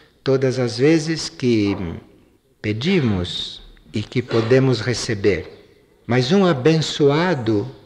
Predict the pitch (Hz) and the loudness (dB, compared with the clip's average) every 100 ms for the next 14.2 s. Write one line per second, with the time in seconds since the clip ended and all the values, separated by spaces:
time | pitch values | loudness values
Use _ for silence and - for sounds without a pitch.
0 | _ - 143 160 - 151 175 180 175 - | _ 0 2 0 0 2 4 2 0 -4
1 | 160 139 131 117 101 92 98 - - - | 0 2 4 2 2 -2 -6 -12 -20 -14
2 | 107 160 175 - 165 143 175 185 156 139 | -2 0 0 -2 -2 0 2 2 0 -2
3 | 135 117 139 165 - - 90 - - _ | -2 0 0 0 -8 -10 -10 -10 -18 _
4 | - 135 - 165 170 160 156 - 156 190 | -6 -6 -2 0 2 2 0 0 2 2
5 | 185 - - - 139 120 110 98 90 90 | 0 -6 -8 -2 0 2 0 -2 -4 -8
6 | - 170 165 139 113 131 165 - - - | -2 2 4 2 0 -2 -4 -8 -10 -12
7 | - _ _ - - 117 110 101 98 92 | -18 _ _ -10 -2 0 0 0 -2 -4
8 | 92 - 127 127 - 151 156 220 135 95 | -8 -4 -2 -2 0 2 4 2 0 -6
9 | - - _ - 117 123 117 127 117 117 | -16 -20 _ -4 0 0 0 0 0 0
10 | 110 120 117 117 110 110 107 107 98 - | 2 2 2 0 -2 -2 -2 -2 -4 -8
11 | - 92 - _ _ 101 120 117 113 107 | -14 -14 -20 _ _ -2 -2 -2 -4 -2
12 | 117 113 107 - - 117 104 101 90 85 | -2 -2 -2 -8 -6 -4 -2 -2 -2 -4
13 | 71 - - - - _ _ 120 139 196 | -6 -8 -12 -14 -18 _ _ -2 2 4
14 | 226 | 4